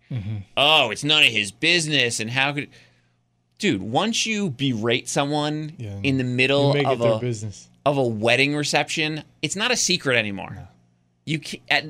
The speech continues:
Speaker 2: at that point, you lose attorney-client privilege.
Speaker 1: Yeah.
Speaker 2: There's no more, "Don't tell anybody."
Speaker 1: I mean, I make the argument that I, I kinda, that's when I lost interest in him.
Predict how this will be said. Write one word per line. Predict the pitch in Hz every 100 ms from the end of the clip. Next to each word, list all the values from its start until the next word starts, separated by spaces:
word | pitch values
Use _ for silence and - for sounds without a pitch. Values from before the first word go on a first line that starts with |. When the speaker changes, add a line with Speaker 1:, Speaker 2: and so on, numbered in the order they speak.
| -
Speaker 2:
at | 147
that | 202 226
point, | 226 214
you | 175 160
lose | 147 175 180 180 156 165
attorney-client | - 175 175 147 156 160 -
privilege. | 151 127 110 98 98
Speaker 1:
Yeah. |
Speaker 2:
There's | 151 147
no | 160 185 185
more, | 180 175 165 160 - - _
"Don't | - 156 -
tell | - 151
anybody." | 156 135 117 82 80 - _ -
Speaker 1:
I |
mean, | 156
I | 180
make | 254 254 -
the |
argument | 156 151 143 131
that | 135 120 - -
I, | 127 143 143
I | 139
kinda, | 143 165 143 127 110 107 _ _ _ _ _ _ _ _ _ _
that's | - 165 -
when | 170
I | 147
lost | 143 139 -
interest | 160 - 107 -
in | 107
him. | 101 95